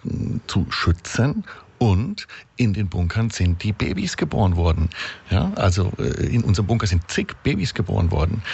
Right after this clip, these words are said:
Und, äh, wir haben dann eben, äh, mit dem Tagblatt, äh, netterweise, ähm, tatsächlich danach gesucht, ja, nach, nach einem Bunkerbaby.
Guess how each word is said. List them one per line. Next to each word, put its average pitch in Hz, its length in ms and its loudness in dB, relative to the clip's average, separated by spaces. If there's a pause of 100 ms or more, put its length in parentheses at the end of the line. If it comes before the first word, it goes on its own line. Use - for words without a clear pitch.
(320)
Und, 85 400 4
äh, 73 340 0
wir 87 80 2
haben 90 140 4
dann 90 200 2
eben, 123 380 -2 (320)
äh, 107 180 0
mit 104 120 2
dem 87 100 6
Tagblatt, 120 460 0
äh, 120 260 -2 (400)
netterweise, 104 680 2 (280)
ähm, 98 300 2
tatsächlich - 320 0
danach 98 240 4
gesucht, 98 640 0
ja, 110 180 2
nach, 104 240 -2
nach 95 220 0
einem 90 120 4
Bunkerbaby. 120 640 0